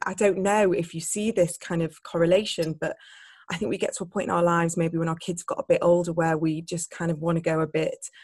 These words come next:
um, rogue, <laughs> and we don't wanna follow, we don't wanna follow the, the pattern of what we should be doing anymore.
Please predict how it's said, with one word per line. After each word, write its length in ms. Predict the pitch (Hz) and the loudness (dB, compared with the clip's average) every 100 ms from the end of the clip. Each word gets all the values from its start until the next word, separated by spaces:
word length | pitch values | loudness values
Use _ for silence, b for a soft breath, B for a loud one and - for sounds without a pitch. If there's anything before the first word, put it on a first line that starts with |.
| B B B - | B B B 2
um, 460 | 160 151 151 151 - | 2 4 2 0 0
rogue, 460 | 165 185 170 147 - - | 4 6 4 0 -10 -12
<laughs> 300 | - - - | -6 -4 -2
and 100 | 196 | 2
we 120 | 208 | 2
don't 200 | 190 196 196 | 6 6 6
wanna 180 | 190 | 2
follow, 500 | 170 185 170 160 165 - | 2 4 6 6 4 2
we 160 | 240 | 0
don't 140 | 233 226 | 2 4
wanna 160 | 226 | 2
follow 320 | 226 233 220 208 | 2 4 6 6
the, 220 | 185 - - | 4 2 -2
the 80 | |
pattern 520 | 180 - 175 - 170 - | -2 -4 -6 -2 -2 0
of 180 | 151 151 | -2 0
what 140 | 170 | 0
we 80 | 170 | 0
should 240 | - 170 | -2 -4
be 80 | 160 | -4
doing 320 | - 156 156 | -2 0 0
anymore. 480 | 151 156 147 139 147 | -2 -2 -4 -6 -8